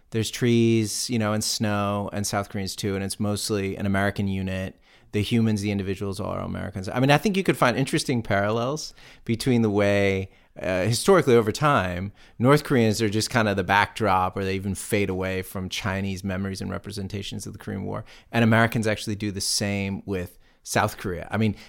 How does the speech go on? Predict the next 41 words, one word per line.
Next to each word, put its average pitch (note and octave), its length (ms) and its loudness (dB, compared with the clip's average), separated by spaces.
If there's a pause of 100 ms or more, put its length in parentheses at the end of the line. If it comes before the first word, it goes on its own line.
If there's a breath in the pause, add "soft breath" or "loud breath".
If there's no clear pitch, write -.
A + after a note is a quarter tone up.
now B2+ 240 8
there's C3+ 240 4
this A2 160 0
big A2 460 2
narrative. G#2 420 2
Obama G2 460 0
was F#2+ 180 -6
into F#2+ 300 -4
it. F#2 300 -8
Trump G2 320 -6
does G2+ 200 -2
it G2 140 -8
too. A#2+ 420 6 (400 soft breath)
Thanks C3 400 4
to B2 120 0
the G#2+ 140 2
Korean G#2 400 0
War F2+ 500 -2
and F#2+ 180 -2
the F#2+ 60 -4
U G2 160 0
S F#2+ 100 -4
commitment, F#2+ 640 -6 (160 soft breath)
now A2 300 6
there's G#2 160 0
this G2+ 180 -6
wonderful F#2+ 380 -8
place, F#2 220 -10
South F2+ 260 -10
Korea. F#2+ 380 -8 (260 soft breath)
But C3 140 4
the - 160 4
actual C#3+ 320 4
war B2+ 180 6
itself - 720 2
is B2+ 160 -2
kind B2+ 240 0
of G#2 140 -6
told B2+ 460 0
and G2+ 120 0
represented G#2 800 -2